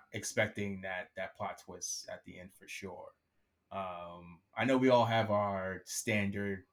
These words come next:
worries about him, but, like, you cross that bridge when you get there. But it was really good to just see him, see him back. It's kind of one of those things that, like,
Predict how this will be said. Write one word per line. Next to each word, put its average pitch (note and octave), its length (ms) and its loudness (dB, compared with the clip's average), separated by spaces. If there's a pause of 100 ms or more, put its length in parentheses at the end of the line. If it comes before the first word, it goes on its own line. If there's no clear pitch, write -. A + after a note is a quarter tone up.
(440)
worries G2+ 480 2
about F#2+ 380 -6
him, F#2 240 -10
but, F2 200 -16
like, F2 200 -10
you G2 160 -10
cross G2 240 -6
that F2+ 180 -8
bridge F#2 220 -10
when - 80 -20
you - 260 -12
get - 160 -12
there. - 300 -10 (600)
But G2 160 -2
it G2+ 100 0
was G#2+ 160 -4
really D3+ 260 4
good C3+ 220 2
to A2+ 80 -10
just G#2+ 260 0
see A#2 180 0
him, G2 580 0 (640)
see F4 200 6
him F#3 180 6
back. B2 440 0
It's - 180 -6
kind A#3 220 2
of G3 60 2
one G3 100 6
of F#3 60 6
those D#3+ 80 2
things F3 160 0
that, D3+ 100 -2
like, B2 260 2